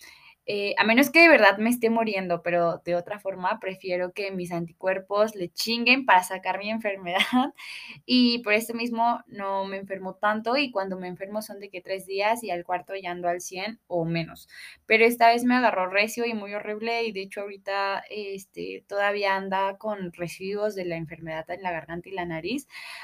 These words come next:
Así que si se me llega a escuchar medio raro, pues es por esto. Y por lo mismo no había querido grabar, porque ese capítulo lleva en mi carpeta desde hace como tres semanas, pero nomás no, no,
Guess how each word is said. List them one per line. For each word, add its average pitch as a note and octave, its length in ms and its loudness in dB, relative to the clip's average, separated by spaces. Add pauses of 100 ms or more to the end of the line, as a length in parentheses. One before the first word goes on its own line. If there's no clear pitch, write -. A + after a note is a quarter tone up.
(220)
Así A#3+ 240 0
que B3 280 4
si A3 240 -4
se G3+ 120 -8
me G3 140 -4
llega G3 140 0
a B3 60 2
escuchar F#3+ 480 0
medio G3+ 320 2
raro, G#3 920 4 (100)
pues F#3 320 -4
es - 160 -12
por - 160 -8
esto. - 280 -14 (100)
Y G3 300 -6
por F#3 160 -6
lo F3+ 80 -4
mismo G#3+ 300 -6
no F3 220 -4
había - 280 -12
querido F3 340 -8
grabar, E3 380 -4 (400)
porque A3+ 280 2
ese A3+ 180 2
capítulo G#3 420 2
lleva F#3+ 200 4
en G3+ 80 2
mi F3+ 100 -6
carpeta E3+ 460 2
desde E3+ 240 2
hace F#3 220 -4
como E3+ 240 -6
tres F3+ 200 0
semanas, A3+ 460 0
pero F#3 140 -6
nomás F3+ 320 -2
no, G3 280 -6
no, G3 300 -4